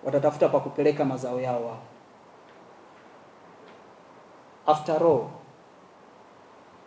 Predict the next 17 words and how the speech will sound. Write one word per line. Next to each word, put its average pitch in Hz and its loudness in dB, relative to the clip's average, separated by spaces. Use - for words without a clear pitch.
volume 160 8
wanayochukua 139 2
kwetu 147 -2
ni 127 -4
ndogo 123 -2
sana. 107 -14
We 156 4
are 165 2
not 170 -4
losers 147 -2
in 139 2
this 143 -4
game. 151 0
Wao 180 8
ndio 151 2
watakuwa 131 -4
losers. - -16